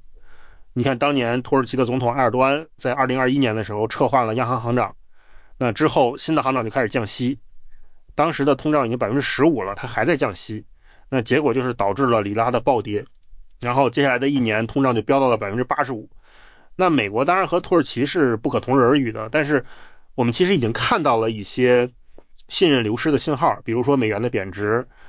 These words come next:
比如说金价的上涨，市场的通胀预期也在抬头。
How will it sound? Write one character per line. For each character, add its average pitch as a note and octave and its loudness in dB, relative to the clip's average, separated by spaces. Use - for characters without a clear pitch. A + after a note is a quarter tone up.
比 A2+ -4
如 A#2+ 4
说 C3+ 2
金 D3 -2
价 C#3 2
的 A2+ -4
上 B2 -2
涨， G#2 -6
市 - -4
场 A2 0
的 G#2+ -2
通 D#3+ 0
胀 D3 2
预 C#3 0
期 F#3 -4
也 A#2+ 2
在 G2+ -6
抬 G#2 -8
头。 G2 -10